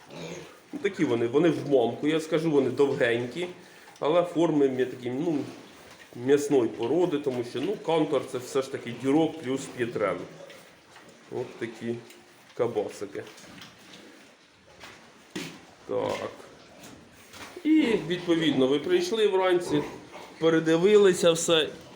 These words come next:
і роздали корм, і починаємо вичищати. Тому зараз пробіжусь, покажу вам, скільки <clears throat> у нас продуктів життєдіяльності, скільки наших, як то кажуть, коштів. Ну, як коштів? Фактично,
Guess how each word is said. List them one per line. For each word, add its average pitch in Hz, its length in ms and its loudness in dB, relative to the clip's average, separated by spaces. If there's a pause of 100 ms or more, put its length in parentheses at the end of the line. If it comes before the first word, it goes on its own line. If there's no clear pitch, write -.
(120)
і 220 360 4
роздали 156 420 4
корм, 233 340 -4
і 208 60 -2
починаємо 170 560 0
вичищати. 135 560 -2
Тому 139 240 0
зараз 139 380 2 (120)
пробіжусь, 202 640 -2 (440)
покажу 147 420 2
вам, 135 200 2
скільки 131 440 -2 (920)
<clears throat> 220 540 4
у 143 40 0
нас 139 160 4
продуктів 151 540 -2
життєдіяльності, 180 1000 -4
скільки 143 220 -2
наших, 135 380 -2 (560)
як 123 140 -4
то 135 100 -2
кажуть, 127 260 2
коштів. 208 580 -2 (360)
Ну, 302 240 0 (240)
як 156 200 0
коштів? 113 400 -8 (220)
Фактично, 254 500 -2